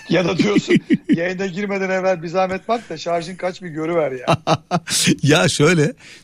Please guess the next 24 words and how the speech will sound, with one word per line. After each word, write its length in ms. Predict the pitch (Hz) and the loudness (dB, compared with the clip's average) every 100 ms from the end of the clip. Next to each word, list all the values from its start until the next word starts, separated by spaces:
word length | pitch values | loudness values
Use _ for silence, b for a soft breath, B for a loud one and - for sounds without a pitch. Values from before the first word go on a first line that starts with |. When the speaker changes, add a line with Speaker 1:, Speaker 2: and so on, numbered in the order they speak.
| - | -8
Speaker 2:
bizim 440 | 123 139 147 190 | 0 2 4 2
mesela 360 | 160 143 151 143 | 2 2 2 2
bugün 340 | 151 165 175 - b b b | 2 2 0 -4 b b b
şöyle 340 | - 185 247 | 0 2 4
sıkıntılar 600 | 202 190 190 170 180 180 180 | 2 0 2 4 6 4 6
var 220 | 135 113 | 4 4
ya. 220 | 113 127 b b b b | 0 -4 b b b b
Bugün, 500 | 131 175 190 208 170 | 2 4 6 4 4
e, 180 | 160 147 | 0 2
bize 300 | 160 190 160 | 2 2 2
şey, 300 | 190 180 147 127 117 131 131 | 4 4 4 -2 -6 -4 2
bedaş'tan 640 | 180 165 139 - 190 208 - - | 4 6 4 4 2 0 -6 -8
bilgilendirme 800 | 143 139 151 156 160 160 156 160 | 0 2 4 6 6 6 4 4
geçilmiş 400 | 127 - 110 101 | 2 0 -2 -2
geçtiğimiz 640 | 123 113 - 113 104 - - | 0 0 0 0 0 -4 -4
hafta 360 | 113 113 117 | -2 -2 0
içerisinde. 760 | 117 110 113 110 - 139 196 285 B B B B B B B _ | -2 0 0 0 0 0 0 -2 B B B B B B B _
Bizim 380 | 165 185 214 196 | 4 6 8 6
bulunduğumuz 560 | 190 196 180 165 156 151 | 6 6 6 6 4 4
bölgede 380 | 180 160 175 | 4 4 2
planlı 420 | 190 185 175 190 185 | 2 4 4 4 4
bakım 240 | 160 165 | 4 2
çalışması 520 | 175 156 151 160 156 | 2 2 2 2 2
yapılacak. 580 | 156 120 120 156 240 | 0 0 0 0 -2